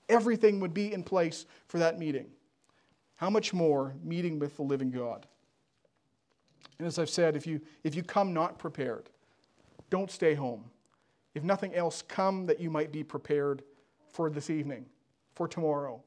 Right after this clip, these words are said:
for next week. Come prepared, but if you're not prepared, come. John Owen says this, and we, and we should come, I should say, with a sense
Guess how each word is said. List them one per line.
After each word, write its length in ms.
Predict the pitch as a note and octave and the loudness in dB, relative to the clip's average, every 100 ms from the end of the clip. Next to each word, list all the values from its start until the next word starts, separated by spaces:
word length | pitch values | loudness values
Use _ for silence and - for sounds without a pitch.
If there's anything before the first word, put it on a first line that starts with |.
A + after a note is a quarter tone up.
| _ - _ - | _ -20 _ -6
for 140 | E3 | -4
next 340 | D#3 D#3 - | -2 -4 -6
week. 320 | D3+ C3 - - _ _ _ _ - | -6 -6 -10 -20 _ _ _ _ 6
Come 200 | G3 G#3 | 6 6
prepared, 600 | F3 - D3+ C3+ A#2 - _ _ _ - | 0 2 4 4 0 -8 _ _ _ -6
but 80 | D#3+ | -4
if 100 | D3+ | 0
you're 80 | E3 | 2
not 180 | D#3+ | 2
prepared, 460 | E3 - D3 C3+ C3 | 2 0 2 2 0
come. 320 | D#3 B2+ C3+ - _ _ _ _ _ _ _ - - _ _ _ _ _ - | -2 -2 -6 -14 _ _ _ _ _ _ _ -20 -20 _ _ _ _ _ -4
John 280 | E3 E3+ | 2 4
Owen 220 | E3 D#3+ D3+ | 4 4 4
says 280 | D#3+ C#3 | 4 4
this, 380 | C3+ D3+ D3+ - | 4 4 4 -4
and 140 | D#3 E3+ | -6 -4
we, 80 | |
and 100 | E3+ | -4
we 60 | E3+ | -4
should 180 | E3+ C#3+ | -4 -4
come, 260 | F#3+ F3 | 0 0
I 80 | D3 | 0
should 160 | C#3 C3+ | -4 -4
say, 160 | D#3 | -2
with 160 | C#3+ C#3 | -2 -2
a 60 | C3+ | -4
sense 460 | - F3 E3+ - | 0 0 0 -6